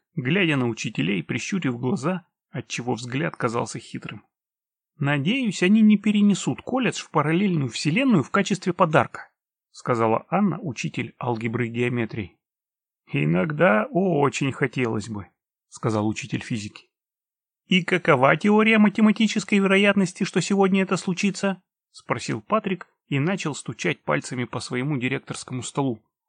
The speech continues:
на который усел со своей пятой точкой. Все громко засмеялись. «Это вы явно преувеличиваете», — сказала Анна, глядя на директора. «Эти могут», — ответил Патрик. «Кстати, где они? Где квадрат Кулибина?» —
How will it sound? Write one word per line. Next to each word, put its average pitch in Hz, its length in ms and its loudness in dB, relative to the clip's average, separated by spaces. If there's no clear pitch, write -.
на 120 120 -6
который 156 480 -4
усел 139 320 -8
со - 140 -12
своей 120 300 -8
пятой 110 340 -8
точкой. - 440 -12
Все - 240 -8
громко 135 400 -6
засмеялись. 113 800 -6
«Это 131 260 -4
вы 120 100 -2
явно 214 380 0
преувеличиваете», — 117 1000 -2
сказала 107 560 -2
Анна, 165 240 2
глядя 113 320 -2
на 117 120 0
директора. 110 560 -4
«Эти 254 340 -2
могут», — 131 600 4
ответил 120 480 -6
Патрик. - 480 -6
«Кстати, - 580 -4
где 170 280 2
они? 113 320 0
Где 151 340 0
квадрат 165 400 2
Кулибина?» — 123 540 -2